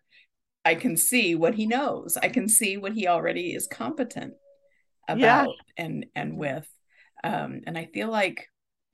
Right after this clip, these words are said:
Speaker 1: that's one of the things that we miss when we, um, when we feel like we need to be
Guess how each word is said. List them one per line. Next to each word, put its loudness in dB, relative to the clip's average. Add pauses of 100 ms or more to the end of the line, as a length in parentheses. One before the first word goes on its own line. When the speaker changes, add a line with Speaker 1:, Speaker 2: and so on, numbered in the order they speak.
(640)
Speaker 1:
that's -2
one 0
of -8
the 0
things -4 (420)
that 4
we -2
miss -4 (220)
when -4
we, -2
um, -8 (420)
when -6
we 0
feel 0
like -4
we -4
need -4
to -12
be -6